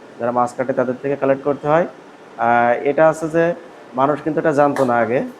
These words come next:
যে এটা, আহ, মানে পিজিটা কী কাজে ব্যবহার হয়, কীভাবে থাকে, কোথা থেকে পাওয়া যায়,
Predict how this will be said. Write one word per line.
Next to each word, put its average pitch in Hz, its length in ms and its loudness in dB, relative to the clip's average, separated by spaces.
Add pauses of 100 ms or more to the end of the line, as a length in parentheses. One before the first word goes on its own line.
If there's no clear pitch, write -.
(300)
যে 131 60 -4
এটা, 139 160 0
আহ, 135 460 2
মানে 131 140 0
পিজিটা 147 420 -2
কী 156 180 -4
কাজে 139 220 2
ব্যবহার 131 340 4
হয়, 131 240 4
কীভাবে 131 300 0
থাকে, 131 400 -4 (360)
কোথা 131 180 0
থেকে 135 220 0
পাওয়া 127 240 4
যায়, 123 260 0